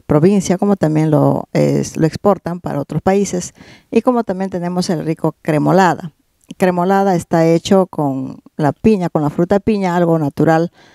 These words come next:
con el hielo bajado del Huandoy o como del Huascarán. Como también tenemos la raspadilla.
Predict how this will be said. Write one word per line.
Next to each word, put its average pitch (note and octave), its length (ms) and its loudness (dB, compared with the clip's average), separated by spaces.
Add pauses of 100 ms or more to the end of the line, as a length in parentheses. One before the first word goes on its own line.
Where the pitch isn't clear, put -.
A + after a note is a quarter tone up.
(120)
con E3 200 -2
el D#3 120 0
hielo E3 420 4
bajado D3 540 0
del C#3+ 180 -2
Huandoy C#3 420 2
o D3 80 0
como D3 240 -4
del B2+ 140 -4
Huascarán. D#3 540 0 (600)
Como G3+ 240 0
también D#3+ 380 -4
tenemos D#3 560 -2
la D3+ 140 2
raspadilla. D3+ 760 -2